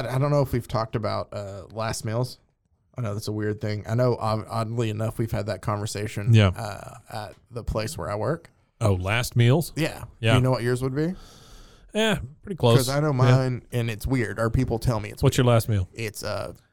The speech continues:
Speaker 1: peanut butter, uh, toasted, a couple toasted peanut butter and jelly sandwiches,
Speaker 2: Mm.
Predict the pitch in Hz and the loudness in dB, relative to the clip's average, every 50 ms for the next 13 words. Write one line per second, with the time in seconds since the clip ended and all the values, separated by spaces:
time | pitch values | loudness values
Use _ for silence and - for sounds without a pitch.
0 | _ _ - - 123 120 123 92 123 120 120 120 120 117 104 - - 110 110 107 | _ _ -2 0 0 0 0 0 0 2 2 2 2 2 0 0 -2 -4 -6 -2
1 | - - 151 160 151 - - - 98 101 98 127 - _ - 120 127 - 127 117 | 0 0 0 0 0 -4 -8 -10 -10 -10 -12 -14 -16 _ -8 -8 -4 -2 -2 -2
2 | - 123 123 117 113 117 - 123 117 113 - - 117 110 117 - 120 113 107 113 | 0 0 0 0 0 -2 -2 -2 -2 -2 -2 -4 -6 -4 -2 -2 -2 -2 -2 0
3 | 117 117 120 117 113 117 113 120 117 - 113 107 110 104 101 - 92 85 107 117 | 0 0 0 0 0 0 0 0 -2 -2 -4 -6 -6 -8 -8 -8 -6 -6 -6 -6
4 | - - _ - 120 104 104 101 | -8 -12 _ -2 0 0 2 0